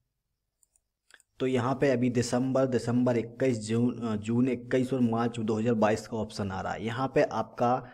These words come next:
मई दो हज़ार इक्कीस का ऑप्शन होना चाहिए। तो आप यहाँ पे अभी आवेदन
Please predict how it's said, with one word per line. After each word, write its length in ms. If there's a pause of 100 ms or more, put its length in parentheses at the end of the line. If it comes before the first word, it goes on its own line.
(360)
मई 340
दो 180
हज़ार 340
इक्कीस 480
का 120
ऑप्शन 440
होना 260
चाहिए। 560 (640)
तो 260
आप 240
यहाँ 260
पे 120
अभी 300
आवेदन 540